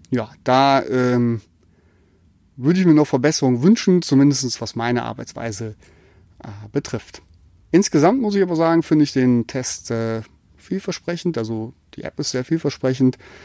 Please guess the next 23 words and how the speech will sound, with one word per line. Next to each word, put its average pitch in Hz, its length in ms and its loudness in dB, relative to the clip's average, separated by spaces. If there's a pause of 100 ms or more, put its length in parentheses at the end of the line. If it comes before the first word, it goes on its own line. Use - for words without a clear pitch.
(220)
Es 120 120 0
lohnt 156 260 6
sich - 440 2
für - 160 -2
dich 135 200 2
definitiv, 147 760 2
äh, - 60 -12
wenn 120 600 0
du 120 80 2
Android 123 380 0
nutzt, - 480 -2
äh, 110 260 -2
da 117 160 -4
beizutreten 131 840 0 (420)
und 127 80 2
es 123 120 0
auch 120 440 -2
für - 260 -4
dich, 139 400 0
für - 180 -6
deine 135 300 2
Arbeit 143 300 2
auszuprobieren 131 880 0